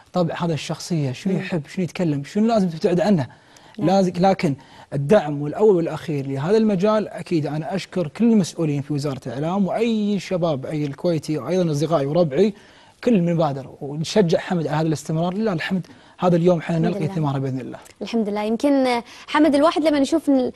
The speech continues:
Speaker 2: يبدأ يتكلم عن نجاحاته، يبدأ يتكلم عن، يعني أنت يعني بطريقة غير مباشرة تكلمت على بعض الأشياء اللي كانت صعبة عندك،
Speaker 1: مم.
Speaker 2: قلتها في البداية،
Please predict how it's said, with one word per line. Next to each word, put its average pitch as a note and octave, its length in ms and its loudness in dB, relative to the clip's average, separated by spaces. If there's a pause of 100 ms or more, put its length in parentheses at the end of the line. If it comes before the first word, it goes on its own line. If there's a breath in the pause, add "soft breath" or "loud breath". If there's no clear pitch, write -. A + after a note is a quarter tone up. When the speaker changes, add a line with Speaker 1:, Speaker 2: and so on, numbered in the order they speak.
(160 loud breath)
Speaker 2:
يبدأ C4+ 180 4
يتكلم D#4 440 4
عن B3+ 140 2
نجاحاته، C4 580 2
يبدأ A#3+ 160 2
يتكلم C4 460 2
عن، B3+ 220 2 (400 loud breath)
يعني B3 180 4
أنت C#4 300 4 (180)
يعني B3+ 300 4
بطريقة D#4 440 2
غير F4+ 160 6
مباشرة D#4 340 2
تكلمت D#4+ 460 2
على C#4+ 200 2
بعض F4 220 0
الأشياء D#4+ 380 2
اللي C4+ 120 2
كانت D4 360 0
صعبة B3+ 200 2
عندك، A3+ 240 0
Speaker 1:
مم. F#3 100 0
Speaker 2:
قلتها A#3 260 2
في A3+ 100 -6
البداية، A#3+ 480 2